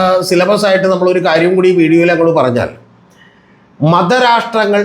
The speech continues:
എന്ന് പറയുന്നത് തന്നെ എന്താണ് എന്നുള്ളത് നമ്മുടെ ജനങ്ങളൊക്കെ തന്നെ ആലോചിച്ച് തുടങ്ങേണ്ട ഒരു കാര്യമാണ്. കാരണം ഇപ്പൊ അഫ്ഗാനിസ്ഥാൻ എന്ന് പറയുന്ന ഒരു രാജ്യത്ത് നിങ്ങൾക്കറിയാലോ, അവിടെ ഏറ്റവും ആദ്യം ഇപ്പൊ താലിബാൻ അധികാരത്തിൽ വന്നു. മയക്കുമരുന്ന് അഥവാ ഹെറോയിൻ എൺപത് ശതമാനവും ഉൽപ്പാദിപ്പിക്കുകയും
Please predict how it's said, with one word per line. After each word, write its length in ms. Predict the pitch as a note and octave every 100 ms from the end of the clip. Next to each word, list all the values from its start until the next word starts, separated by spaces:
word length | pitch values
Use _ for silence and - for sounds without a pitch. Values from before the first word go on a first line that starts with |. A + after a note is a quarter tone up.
| G3+
എന്ന് 140 | F#3+ F#3+
പറയുന്നത് 640 | F3+ E3 E3+ F3 F3+ F3
തന്നെ 140 | D#3 D#3+
എന്താണ് 840 | D#3+ D#3+ F3 F#3+ G#3 G3+ G3 G3
എന്നുള്ളത് 380 | F3 E3+ E3 E3
നമ്മുടെ 220 | D#3 D#3+ D#3
ജനങ്ങളൊക്കെ 540 | D3+ D#3 F3 F3 F3 D3+
തന്നെ 120 | D#3
ആലോചിച്ച് 540 | C#3+ C#3 D3+ D#3+ E3+
തുടങ്ങേണ്ട 300 | D3+ C#3 C#3
ഒരു 120 | C#3+ D3
കാര്യമാണ്. 400 | C3 B2 G#2 E2+ - - - - - D#3
കാരണം 180 | F#3
ഇപ്പൊ 280 | A3+ A3 G3+
അഫ്ഗാനിസ്ഥാൻ 1000 | F3+ F3 E3+ E3+ E3 A3 A3+ - A3+ A3
എന്ന് 120 | G#3
പറയുന്ന 320 | G3 F#3+ F#3+ F#3
ഒരു 60 |
രാജ്യത്ത് 680 | E3+ D3 D3 E3 - A2+ - -
നിങ്ങൾക്കറിയാലോ, 640 | E3 F#3 F#3+ F3+ E3 D#3 C#3+
അവിടെ 260 | D3 F3+ F3+ F3 - _
ഏറ്റവും 400 | C#3 - F#3+ F3+
ആദ്യം 180 | E3+ F3
ഇപ്പൊ 160 | E3+ F3
താലിബാൻ 480 | E3+ D3+ E3+ F#3 F3+
അധികാരത്തിൽ 500 | E3+ E3 E3 D#3 D#3+
വന്നു. 180 | D3+ C#3
മയക്കുമരുന്ന് 720 | C3 D3+ E3+ E3+ G#3+ G#3 G3 F3+
അഥവാ 240 | E3+ F#3 F#3
ഹെറോയിൻ 480 | F3 E3 F#3 F#3 D#3+ D#3
എൺപത് 320 | F3 G3+ G3+
ശതമാനവും 480 | G3 F3+ F3+ F3+ F3+
ഉൽപ്പാദിപ്പിക്കുകയും 840 | D#3 E3+ F3+ F3+ E3+ C#3+ D#3 D3+